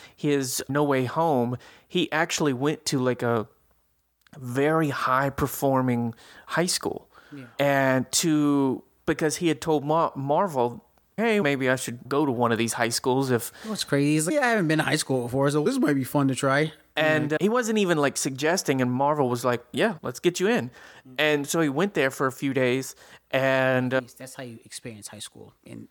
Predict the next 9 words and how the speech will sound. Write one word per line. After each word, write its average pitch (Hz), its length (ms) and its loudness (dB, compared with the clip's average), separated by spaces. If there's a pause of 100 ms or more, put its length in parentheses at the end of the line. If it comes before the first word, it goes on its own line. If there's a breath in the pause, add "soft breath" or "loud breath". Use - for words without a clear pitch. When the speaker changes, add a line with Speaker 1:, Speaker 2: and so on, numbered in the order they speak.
Speaker 2:
seventy-two 120 540 -10
hours, 107 340 -18
exactly. 113 420 -20 (160)
Speaker 1:
And 147 500 2
so 143 680 -2 (520 soft breath)
the 147 120 -2
guy, 151 540 0
there 151 140 0
was 143 260 -2